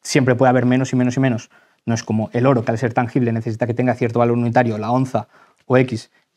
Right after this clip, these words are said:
pero el bit-, no es el caso para el Bitcoin, tampoco puede llegar a ser dinero, o un bien que es imposible de falsificar tampoco puede llegar a ser dinero. Y al hablar de la red, de las propiedades de la red, Paco también tendría que explicar por qué que una red sea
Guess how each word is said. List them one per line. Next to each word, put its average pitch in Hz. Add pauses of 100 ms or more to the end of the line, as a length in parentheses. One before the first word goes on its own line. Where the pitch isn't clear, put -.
pero 110
el 110
bit-, 135
no 123
es 120
el 139
caso 131
para 127
el 131
Bitcoin, 127
tampoco 131
puede 135
llegar 131
a -
ser 131
dinero, 151 (240)
o 135
un 131
bien 143
que 131
es -
imposible 156
de 135
falsificar 131 (220)
tampoco 117
puede 120
llegar 107
a 113
ser 110
dinero. 117 (800)
Y 151
al -
hablar 139
de 156
la 151
red, 175 (380)
de 139
las 127
propiedades 131
de 147
la 139
red, 165 (300)
Paco 127
también 127
tendría 127
que 131
explicar 127
por 117
qué 127
que 120
una 120
red 120
sea 120